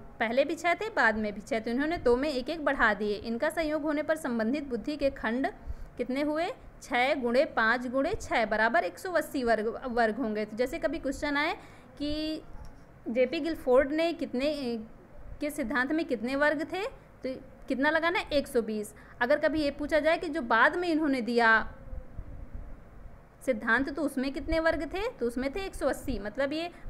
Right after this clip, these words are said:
बाद वाला था और ये पहले वाला था। अब आगे देखेंगे, संक्रिया के अंतर्गत कौन कौन से पांच उपखंड हैं, विषय वस्तु में कौन से चार उपखंड हैं और उत्पाद में कौन से छह उपखंड हैं। तो देखिएगा यहाँ पर बुद्धि प्रणाली,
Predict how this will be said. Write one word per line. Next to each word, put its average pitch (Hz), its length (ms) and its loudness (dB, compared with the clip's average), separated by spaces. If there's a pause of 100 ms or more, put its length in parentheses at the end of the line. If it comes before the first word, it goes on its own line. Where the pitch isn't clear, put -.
बाद 226 220 4
वाला 262 240 4
था 302 140 -2
और 320 140 4
ये 494 200 0 (120)
पहले 220 280 0
वाला 196 240 0
था। 196 300 -6 (920)
अब 226 100 4
आगे 240 220 4
देखेंगे, 269 540 2 (960)
संक्रिया 240 420 0
के 294 120 -6
अंतर्गत 285 460 0
कौन 226 180 0
कौन 277 160 2
से 302 120 0
पांच 294 260 -2
उपखंड 302 380 -2
हैं, 349 120 0
विषय 240 300 0
वस्तु 262 260 0
में 302 140 0
कौन 226 220 0
से - 120 -4
चार 226 320 2
उपखंड 294 400 0
हैं 349 80 2
और 359 80 -4
उत्पाद 226 400 0
में 262 100 -6
कौन 220 200 -4
से 320 260 -6
छह 269 180 0
उपखंड 214 480 -2
हैं। - 480 -6 (960)
तो 240 60 -6
देखिएगा 302 460 2
यहाँ 320 200 4
पर 349 340 2 (380)
बुद्धि 247 380 -2
प्रणाली, 220 560 2